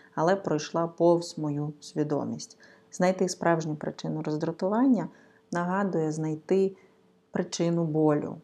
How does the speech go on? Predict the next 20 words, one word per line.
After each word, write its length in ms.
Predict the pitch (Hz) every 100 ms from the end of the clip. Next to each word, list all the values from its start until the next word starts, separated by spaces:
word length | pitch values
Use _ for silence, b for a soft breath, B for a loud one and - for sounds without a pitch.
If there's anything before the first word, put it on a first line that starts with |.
| _ _ _ -
М? 140 | 214 226 - _ _ -
Локалізувати 800 | 156 170 165 165 170 160 151 160
місце, 640 | 165 214 226 - 180 170 151
визначити 500 | 170 170 156 - 165
характер 640 | - 160 - 190 - -
цього 360 | - 160 151 156
болю. 400 | 151 151 147 - 151
Ну, 120 | 185
і 20 |
тоді 320 | 190 160 175
ми 140 | 185 156
розуміємо, 560 | 151 151 156 170 156
що 180 | 151 160
з 60 | -
цим 220 | - 156
болем 320 | 151 151 156
робити. 420 | 156 147 151 - - B B B
Ситуація 640 | - 165 180 196 196 151
миттєво 540 | 165 170 170 151 147
розряджається, 960 | - 156 147 147 160 196 226 226 -